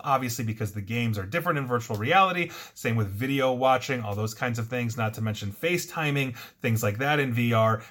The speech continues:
Apple has reportedly demonstrated this technology to its board members in May. Obviously, that would be something that their investors would be very interested in. And as we are all moving towards virtual reality or augmented reality, this is something that I think is incredibly important.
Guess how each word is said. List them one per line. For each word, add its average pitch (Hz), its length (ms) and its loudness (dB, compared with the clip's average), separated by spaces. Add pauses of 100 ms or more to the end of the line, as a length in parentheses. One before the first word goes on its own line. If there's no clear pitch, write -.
(100)
Apple 123 260 4
has 113 140 2
reportedly 110 500 0
demonstrated 147 500 2
this 113 80 -2
technology 110 480 -2
to 104 100 -2
its 101 120 -6
board 127 400 4
members 104 340 0
in 110 240 -2
May. 175 420 4 (260)
Obviously, 113 400 0
that 110 160 -2
would 107 100 -6
be 104 100 -4
something 113 360 -2
that 101 80 -6
their 107 140 -2
investors 107 400 -4
would 101 120 -4
be 101 100 -2
very 98 540 -4
interested 147 420 0
in. 95 140 -2
And 107 140 0
as 110 120 2
we 113 120 2
are 113 120 4
all 113 140 4
moving 165 360 2
towards 117 380 0 (360)
virtual 135 400 2
reality 120 460 4
or 113 280 -4
augmented 131 640 2
reality, 104 540 0 (260)
this 127 180 -4
is - 80 -6
something 120 340 0
that 107 240 0
I 110 100 -6
think 107 180 -4
is 107 100 -2
incredibly 101 400 -4
important. 107 560 0